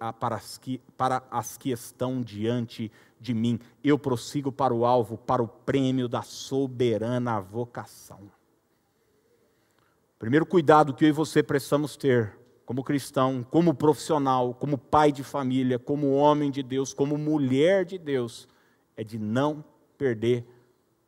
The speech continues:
o nosso propósito. Não perder. Senhor, qual é a tua vontade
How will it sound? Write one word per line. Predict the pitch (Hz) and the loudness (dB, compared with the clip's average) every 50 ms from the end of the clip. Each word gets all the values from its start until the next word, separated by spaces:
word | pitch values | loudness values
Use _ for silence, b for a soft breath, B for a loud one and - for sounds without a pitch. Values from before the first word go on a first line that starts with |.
| _ _ _ _ _ _ - | _ _ _ _ _ _ -14
o | 117 117 | -10 -8
nosso | 113 113 107 - - | -8 -8 -8 -10 -12
propósito. | - 117 107 - - 104 87 87 - - _ _ _ _ _ _ _ _ _ _ _ _ _ _ _ _ _ | -12 -10 -10 -10 -12 -14 -16 -16 -18 -20 _ _ _ _ _ _ _ _ _ _ _ _ _ _ _ _ _
Não | - 110 120 139 151 151 | -8 -4 -2 -2 -2 -2
perder. | - 147 131 123 113 113 117 104 - B B B | 0 2 2 4 4 2 0 -2 -2 B B B
Senhor, | - - - 139 139 143 147 135 131 | -16 -10 -6 -2 0 2 2 2 2
qual | 135 - 143 143 143 143 143 | 0 -2 0 0 2 4 4
é | 147 | 4
a | 143 | 4
tua | 139 - - 139 143 135 | 2 -2 -2 -2 -2 0
vontade | 123 143 143 131 120 147 127 127 123 104 107 113 | 0 -2 -6 -6 -6 -4 -4 -4 -6 -6 -10 -12